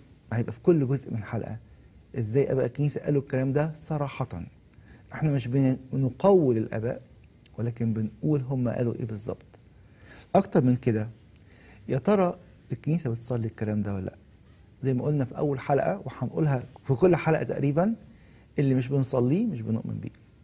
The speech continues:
واللي بنصليه هو اللي بنؤمن بيه. عشان كده من الحاجات الحلوة أوي اللي الكنيسة عملتها في الليتورجيات بتاعتها، سواء كان القداس الإلهي أو التسبحة أو أي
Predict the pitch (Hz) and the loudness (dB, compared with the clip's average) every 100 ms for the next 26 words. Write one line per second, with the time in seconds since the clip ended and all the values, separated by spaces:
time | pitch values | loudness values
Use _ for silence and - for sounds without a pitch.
0 | - - - - 156 185 214 208 180 175 | -20 -20 -4 6 10 12 10 8 8 8
1 | 269 302 - - - 151 135 131 143 113 | 6 0 -12 -14 0 2 2 -2 -4 -8
2 | 113 - - - _ - - - - - | -8 -12 -20 -20 _ -20 -20 -20 -20 -20
3 | - - 156 139 117 - - 127 113 120 | -20 -2 2 2 2 -12 -6 -4 -2 -2
4 | 156 165 - 160 - 131 117 - 139 143 | -2 -2 0 0 0 -2 -4 -4 -4 -2
5 | 117 120 120 113 - - - - - - | -2 -2 -2 -4 -6 -18 -20 -20 -20 -20
6 | - - - - - 147 135 131 113 127 | -20 -20 -20 -18 -4 -2 0 0 0 0
7 | 127 117 120 131 170 - - - - - | 0 -2 -2 -2 -8 -8 -20 -20 -12 -4
8 | - 127 117 - 120 131 - 123 113 110 | 0 0 0 -2 0 0 0 -2 -2 0
9 | 151 - - - 120 - 107 110 117 131 | -2 -6 -10 -4 -4 -2 -4 -2 -2 -4
10 | 143 - - - - - 202 175 - | -8 -18 -10 -4 -2 2 2 2 -4